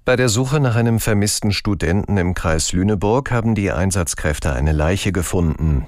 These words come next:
Ob es sich bei dem Toten tatsächlich um den neunzehnjährigen handelt, der am Wochenende verschwunden war, ist noch unklar. Man gehe davon aber mit hoher Wahrscheinlichkeit aus, hat ein Polizeisprecher gesagt. Endgültige Sicherheit soll die Obduktion bringen.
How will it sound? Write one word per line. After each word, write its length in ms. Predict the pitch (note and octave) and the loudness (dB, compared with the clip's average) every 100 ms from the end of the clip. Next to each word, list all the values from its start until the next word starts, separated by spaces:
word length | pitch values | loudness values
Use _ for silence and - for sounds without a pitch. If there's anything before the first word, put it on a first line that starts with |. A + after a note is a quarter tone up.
| - | -4
Ob 160 | E2 | -4
es 120 | E2 D#2 | -2 -2
sich 200 | E2+ - | -2 -2
bei 100 | D#2 | 0
dem 220 | D2+ D2 | 0 0
Toten 460 | - F#2+ - F#2 | 0 0 0 0
tatsächlich 560 | E2+ E2 - G#2 G#2+ F2 | 0 -2 -2 -2 0 0
um 100 | E2 | 0
den 160 | D#2+ D2 | 0 0
neunzehnjährigen 840 | D2+ F#2+ F#2 D#2+ D2+ D#2+ D2+ D2+ | 0 0 0 0 -2 -2 -2 0
handelt, 360 | D2+ D#2 D#2 | 0 0 -2
der 100 | C#2+ | 0
am 140 | C#2 D2+ | -2 0
Wochenende 480 | E2+ F2+ C#2 D2 D2 | 0 0 0 -2 -2
verschwunden 640 | D2+ - F2 F#2 - E2 | -4 -2 -2 0 0 -2
war, 160 | D#2 C#2+ | 0 -2
ist 160 | - | -2
noch 160 | D2+ C#2 | -2 -2
unklar. 600 | E2 A2 G#2+ - G#1 - - - - - - | 0 0 0 -2 -2 -6 -14 -18 -18 -10 -2
Man 180 | G2 F#2 | 0 0
gehe 220 | G#2+ A#2+ | 0 0
davon 340 | G#2 F#2+ F2+ | 0 0 -2
aber 220 | - E2+ | -2 -2
mit 200 | E2 D2 | 0 0
hoher 240 | G2+ A2 F2+ | 0 2 2
Wahrscheinlichkeit 840 | E2 - D#2 C#2+ C#2 - D2+ C#2+ | 0 -2 -2 -2 -4 -4 -4 -2
aus, 400 | - F#2+ G#2 - | 0 0 0 -2
hat 140 | E2 | -4
ein 220 | - D2 C#2+ | -2 -4 -2
Polizeisprecher 880 | D#2+ D2 - D2+ D2 - C#2+ D2+ | -4 -2 -2 -2 -2 -2 -2 -2
gesagt. 500 | C#2 C2 D2 B1+ - - - - - - | -2 -2 -2 -2 -6 -14 -20 -20 -20 -8
Endgültige 640 | - A2+ A#2 A#2+ G#2+ G2 E2+ | -2 0 0 0 0 -2 -2
Sicherheit 480 | F2+ F2+ G#2+ G#2 | -2 0 0 0
soll 160 | F#2+ F2+ | 0 -2
die 140 | E2+ | -2
Obduktion 760 | B1 - E2 - - G2+ G2 A#2 | -4 -4 -6 -4 -4 0 0 2
bringen. 420 | G2+ G2+ F#2 C#2 | 2 2 0 0